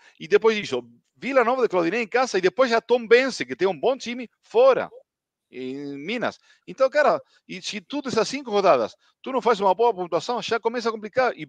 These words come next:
mais pra time grande. O Avaí considera o time grande na Série B, né? Então, é, é bem difícil, é, e tu falaste que, de repente, o Avaí, quando fez o empate, eh, se, queria segurar o empate, porque de repente eles já são cientes que eles vão ter que lutar pra não cair.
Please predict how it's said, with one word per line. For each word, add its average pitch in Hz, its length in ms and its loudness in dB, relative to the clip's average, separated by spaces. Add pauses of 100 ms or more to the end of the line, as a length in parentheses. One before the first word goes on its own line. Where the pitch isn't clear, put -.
mais 165 280 2
pra - 180 -4
time 202 220 -10
grande. 240 340 -2 (180)
O 127 60 2
Avaí 139 320 4
considera 175 380 -4
o 175 40 -6
time 156 220 -14
grande 196 240 0
na 147 80 -4
Série 123 220 -10
B, 95 120 -8
né? 120 120 -12 (380)
Então, 123 1080 -4
é, 151 300 2
é 131 40 -4
bem 208 240 -14
difícil, 214 560 -10 (340)
é, 120 220 -2
e 151 260 -12 (280)
tu 202 100 -6
falaste 208 320 2
que, 185 300 0 (380)
de 147 80 0
repente, 165 600 -2
o 151 100 2
Avaí, 165 520 0
quando 156 320 -4
fez 170 240 -6
o 170 60 -6
empate, 156 1120 -2 (100)
eh, 117 140 -10
se, - 180 -12
queria 156 280 -4
segurar 160 280 0
o 156 40 0
empate, 175 380 2
porque 135 200 -6
de 135 60 2
repente 160 280 -4
eles 165 100 -2
já 165 100 -2
são 180 160 -4
cientes 175 420 -6
que - 100 -14
eles 156 140 -4
vão 156 200 -2
ter 156 140 -8
que 147 120 -12
lutar 151 220 -2
pra 151 120 0
não 139 100 -4
cair. 120 280 -2